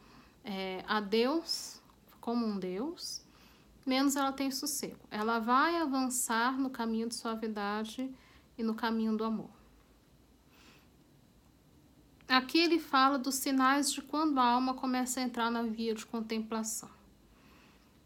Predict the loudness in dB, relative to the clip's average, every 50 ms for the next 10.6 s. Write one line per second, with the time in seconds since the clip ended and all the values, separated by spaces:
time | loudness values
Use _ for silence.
0 | _ _ -20 -20 -20 -20 -20 _ _ -10 -4 0 4 4 4 4 4 4 4 4
1 | 4 4 4 4 2 0 0 0 2 2 0 0 0 0 0 2 0 2 2 2
2 | 4 4 2 2 2 2 2 0 0 -2 -4 -6 -2 -2 0 0 0 0 0 0
3 | -2 -2 -2 -2 -2 -2 -2 -2 -4 -4 -8 -8 -8 -8 -8 -8 -6 -6 -6 -6
4 | -6 -8 -10 -14 -20 -20 -20 -20 -20 _ -20 -20 -20 -20 -20 -20 -20 -20 -20 -20
5 | -10 -6 -6 -2 0 2 2 4 4 4 4 2 2 2 2 4 4 4 4 2
6 | -2 -4 -4 -4 -2 -4 -4 -8 -8 -10 -10 -12 -12 -16 -20 -20 -20 -20 -20 -20
7 | -18 -18 -18 -20 -20 -18 -10 -6 -4 -2 -2 0 0 0 0 -2 -2 -2 -4 -6
8 | -6 -8 -8 -10 -10 -12 -16 -20 _ -18 -18 -18 -18 -20 -20 -20 _ _ _ -20
9 | -20 -12 -6 -4 -2 -2 0 0 0 2 4 4 4 2 2 0 0 0 0 0
10 | -2 -2 -2 -4 -6 -8 -12 -12 -12 -12 -14 -14